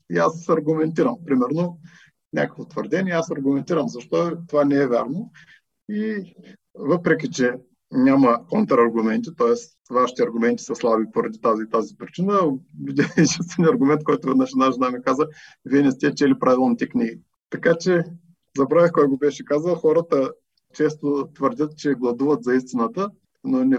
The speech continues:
харесват вкуса, когато им се сервира. По отношение на езотериката нещата стоят така. За съжаление, езотерика по принцип означава скрито познание.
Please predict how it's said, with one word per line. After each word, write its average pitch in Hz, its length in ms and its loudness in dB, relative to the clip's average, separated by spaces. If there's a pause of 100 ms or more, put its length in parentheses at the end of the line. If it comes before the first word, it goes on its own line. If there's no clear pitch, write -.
(140)
харесват 139 480 -2
вкуса, - 340 -8
когато 131 360 -4
им 120 80 0
се 123 200 -8
сервира. 120 460 -4 (320)
По 139 100 -4
отношение 147 400 -4
на 165 100 0
езотериката 156 680 -4
нещата 151 400 -6
стоят 143 340 -4
така. 180 320 -2
За 160 100 -4
съжаление, 156 600 0 (680)
езотерика 139 540 0
по - 120 -20
принцип 147 340 -4
означава 127 380 -2
скрито 127 380 -6
познание. 113 520 -6